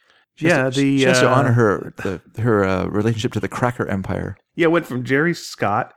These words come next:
Speaker 2: in eighty-four.
Speaker 1: Who went on to do Baby Blues.
Speaker 2: Okay.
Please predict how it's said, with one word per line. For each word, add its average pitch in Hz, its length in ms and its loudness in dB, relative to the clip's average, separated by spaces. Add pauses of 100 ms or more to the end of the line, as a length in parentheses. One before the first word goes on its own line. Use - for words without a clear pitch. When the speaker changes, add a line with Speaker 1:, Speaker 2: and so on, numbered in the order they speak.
(240)
Speaker 2:
in 131 120 -2
eighty-four. 123 640 -2 (220)
Speaker 1:
Who 135 140 2 (120)
went 123 140 4
on 113 80 2
to 104 60 -6
do 117 100 0
Baby 104 240 0
Blues. - 400 -10 (300)
Speaker 2:
Okay. - 360 -8